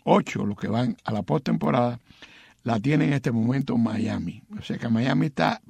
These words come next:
prendido de la última posición. Esto naturalmente estamos a mitad del campeonato. Pero solamente está un juego sobre Boston. O sea, si, si Boston avanza o Miami cae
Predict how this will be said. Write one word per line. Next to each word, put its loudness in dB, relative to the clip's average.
prendido 2
de -2
la -2
última -2
posición. -2
Esto 2
naturalmente 2
estamos 2
a 2
mitad 2
del -6
campeonato. -2
Pero 4
solamente 2
está 2
un 4
juego 2
sobre -2
Boston. 0
O -14
sea, -4
si, -8
si -8
Boston 0
avanza 4
o -2
Miami -2
cae -2